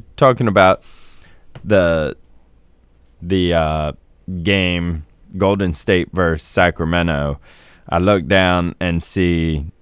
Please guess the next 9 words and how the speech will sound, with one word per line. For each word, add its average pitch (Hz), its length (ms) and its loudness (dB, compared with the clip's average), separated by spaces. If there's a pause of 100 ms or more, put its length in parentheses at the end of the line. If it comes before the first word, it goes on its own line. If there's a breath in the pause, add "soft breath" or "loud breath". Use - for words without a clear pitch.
Draymond 92 560 -2
Green 90 400 -2
was 73 180 -6
back 78 360 -2
in 76 220 -2
the, 76 180 -2
uh, 71 260 -2
lineup 76 640 -4 (460)
after 80 800 -2